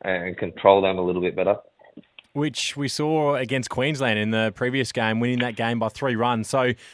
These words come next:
Speaker 2: at least it must be nice, maybe not as captain though, in terms of, uh, having to go through the anxiety of these close matches.
Speaker 1: Yeah, I think it shows, uh, real progress in the group. Uh, I think in the past we've probably, um,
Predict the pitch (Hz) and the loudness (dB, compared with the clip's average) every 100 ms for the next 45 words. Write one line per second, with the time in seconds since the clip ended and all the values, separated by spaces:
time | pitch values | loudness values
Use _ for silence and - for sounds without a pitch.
0 | - - _ 165 175 185 202 196 170 151 | -20 -20 _ -6 -2 -2 0 -2 -2 0
1 | 139 147 147 135 151 147 131 123 107 - | 2 2 0 -2 -4 -2 0 0 -2 -2
2 | 139 143 131 113 147 170 - 127 123 107 | -4 -4 -2 0 0 -4 -4 -2 -2 -2
3 | 117 113 104 117 113 110 117 117 120 117 | 0 -2 -2 0 2 2 0 -2 -2 -2
4 | 113 120 113 113 110 113 120 131 117 127 | -2 -2 -2 0 0 -2 0 0 0 0
5 | 110 113 110 - 123 113 117 104 - 92 | 0 -4 -4 -6 -4 -4 -4 -6 -6 -10
6 | 82 - _ _ _ _ _ _ _ _ | -10 -14 _ _ _ _ _ _ _ _
7 | - - _ _ _ _ - 160 107 - | -16 -16 _ _ _ _ 8 10 10 8
8 | 156 127 98 - 92 87 - 92 92 90 | 2 2 -2 0 0 0 2 6 8 6
9 | 98 92 - 92 92 87 - 92 85 - | 2 0 4 4 4 0 -2 -10 -8 0
10 | 90 90 - 92 90 90 85 95 107 95 | 2 0 -2 0 2 4 4 2 2 0
11 | - 95 92 - 90 92 - 95 - 95 | 0 0 2 8 8 8 4 -4 0 0
12 | 85 92 90 - _ _ _ _ - 92 | 2 0 0 -2 _ _ _ _ -4 0
13 | 90 87 82 | 2 0 -4